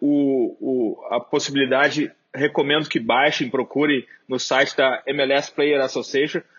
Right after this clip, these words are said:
E algo que me chama muita atenção, que ali co-, é considerado, inclusive, a quantidade de voos charter que um clube pode ter por temporada, porque isso também influencia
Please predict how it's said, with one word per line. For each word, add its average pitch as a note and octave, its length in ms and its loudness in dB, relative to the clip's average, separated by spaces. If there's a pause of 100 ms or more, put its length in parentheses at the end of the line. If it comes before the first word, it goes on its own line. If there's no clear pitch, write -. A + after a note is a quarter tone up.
(240)
E C#3+ 60 0
algo F3+ 300 2
que D#3+ 480 2
me C#3+ 80 -6
chama E3+ 320 -2
muita F3+ 220 -2
atenção, E3 500 -2 (300)
que E3+ 140 0
ali D#3+ 220 0
co-, D#3+ 200 -8 (160)
é - 100 2
considerado, D#3+ 580 0
inclusive, F3 600 -2 (440)
a C#3+ 100 -2
quantidade G#3 760 0
de F#3+ 160 -2
voos F3 380 0
charter F#3 520 0
que - 80 -8
um F3 100 -2
clube G3+ 300 -2
pode F#3 280 -2
ter F#3+ 200 0
por F#3 140 -4
temporada, C#3+ 720 -2 (540)
porque E3 260 0
isso F#3 300 0
também A3+ 640 0
influencia A3 880 -2